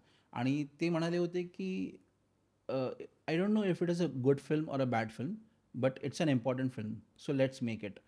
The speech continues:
गोदावरी फिल्मच्या बाबतीत मला असंच काहीसं वाटतंय. त्यामध्ये असे बरेच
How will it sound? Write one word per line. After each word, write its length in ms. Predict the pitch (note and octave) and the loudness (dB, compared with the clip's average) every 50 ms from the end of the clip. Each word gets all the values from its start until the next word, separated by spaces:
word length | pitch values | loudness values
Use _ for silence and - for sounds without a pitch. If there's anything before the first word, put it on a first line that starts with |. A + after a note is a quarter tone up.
| _ _ _ _ _ _ - B2+ | _ _ _ _ _ _ -4 4
गोदावरी 600 | B2 B2+ C3+ C3+ D#3 E3 F#3 F#3+ F#3+ G3 G3 - - | 6 6 8 8 8 6 6 4 2 0 -2 -4 -4
फिल्मच्या 360 | - D3+ D3+ D3 - F3 D#3+ | -2 -2 -2 -2 -2 -2 0
बाबतीत 280 | D#3 D3 C3+ - F3+ F3 | 0 0 0 -2 -2 0
मला 220 | E3 D3 C#3+ D#3 | 0 0 0 0
असंच 320 | B2 B2+ C3+ - D#3 D3 - | 0 -2 -2 -2 -4 -4 -2
काहीसं 320 | - B2 A#2+ A#2 A#2+ B2 | 0 0 0 0 -2 -4
वाटतंय. 360 | A2 G#2+ G2+ - - A2 A2 - _ _ - - | -4 -4 -6 -8 -10 -12 -12 -12 _ _ -6 -4
त्यामध्ये 260 | D3+ D3+ D#3+ E3+ F#3 | -2 0 0 0 0
असे 140 | F3 - G3 | 0 -2 -2
बरेच 440 | E3 C3 C3 C3 E3 F3 F3 - | 0 2 2 2 2 2 -2 -8